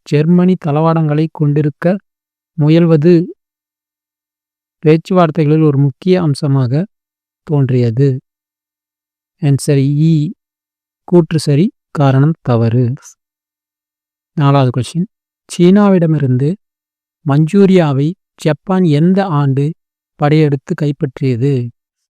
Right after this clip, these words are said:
ஆன்சர் ஆ, ஆயிரத்தி தொள்ளாயிரத்தி முப்பத்தி ஒன்னு. அஞ்சாவது கொஸ்டின், பத்தொன்பதாம் நூற்றாண்டின் முடிவில் ஐரோப்பிய கண்டத்திற்குள்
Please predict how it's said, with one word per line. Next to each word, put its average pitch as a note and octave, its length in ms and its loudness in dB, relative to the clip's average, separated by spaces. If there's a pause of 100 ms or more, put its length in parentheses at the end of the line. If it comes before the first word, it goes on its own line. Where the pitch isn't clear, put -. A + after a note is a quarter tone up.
(680)
ஆன்சர் C#3+ 420 0 (160)
ஆ, D3 220 2 (140)
ஆயிரத்தி D3+ 480 0 (100)
தொள்ளாயிரத்தி B2+ 360 0
முப்பத்தி D3 560 -2 (360)
ஒன்னு. B2+ 560 2 (1080)
அஞ்சாவது D3 380 2
கொஸ்டின், C#3+ 340 -4 (460)
பத்தொன்பதாம் F#3+ 640 0
நூற்றாண்டின் C#3+ 600 0
முடிவில் B2+ 460 -2 (420)
ஐரோப்பிய F#3 680 -2
கண்டத்திற்குள் D#3 640 -4